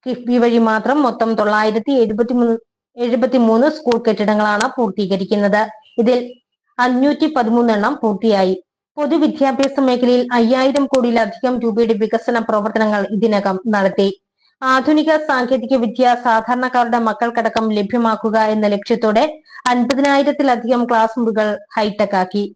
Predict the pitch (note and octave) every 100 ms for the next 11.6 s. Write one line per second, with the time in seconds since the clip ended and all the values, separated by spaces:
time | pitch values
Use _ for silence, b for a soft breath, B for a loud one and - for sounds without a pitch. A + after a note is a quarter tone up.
0 | _ - - A3+ A3 G#3+ C#4+ B B -
1 | A3 G3+ A3+ A3+ C#4 B3 A3 G3 A#3 E4+
2 | - _ _ - B3+ A#3+ B3+ C4+ C#4 A#3
3 | A3 G#3+ A3+ - G#3+ A3 G#3+ G#3+ G#3 -
4 | G#3 G3+ G3 F#3+ G#3+ G3+ - _ _ C4
5 | A#3+ D4 D4+ D#4 D#4+ D#4 D#4 C#4+ A#3 F#3+
6 | C4 A#3+ A#3+ B3 B3 A#3+ A#3+ A3+ A#3 A#3+
7 | A#3+ B3+ A#3+ A3 G3+ A3 A3 - B3+ B3+
8 | A#3+ G#3 A3 A3 D4 B B B3 A#3+ A#3+
9 | C4 C4 A3+ G#3+ A3+ A3 A3 G#3 G#3 A3
10 | G#3 G#3+ B3 A#3 G#3+ A3 G#3+ G#3 G3 B3+
11 | C4 G#3 G#3 G3 F#3+